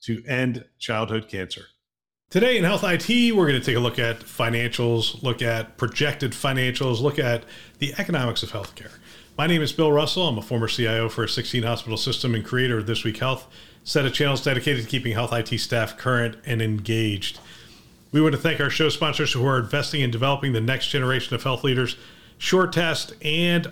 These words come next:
Artisight. Check them out at this week health dot com slash today. Having a child with cancer, one of the most painful and difficult situations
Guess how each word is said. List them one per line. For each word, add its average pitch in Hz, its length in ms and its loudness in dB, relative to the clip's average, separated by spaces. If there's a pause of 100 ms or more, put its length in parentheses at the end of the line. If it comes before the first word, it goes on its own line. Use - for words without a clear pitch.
Artisight. 143 640 0
Check 135 160 -2
them 131 180 2
out 131 220 0
at 117 120 -2
this 127 200 -2
week 127 140 -2
health 120 340 -2 (420)
dot 117 200 0
com 113 400 0 (140)
slash - 480 -2
today. 98 480 -4 (560)
Having 147 220 0
a - 20 -2
child 151 240 0
with 131 100 -6
cancer, 170 540 0
one 123 140 2
of 123 80 2
the 113 60 0
most - 180 -6
painful 151 400 0
and 120 100 0
difficult 127 400 -4
situations 104 760 -4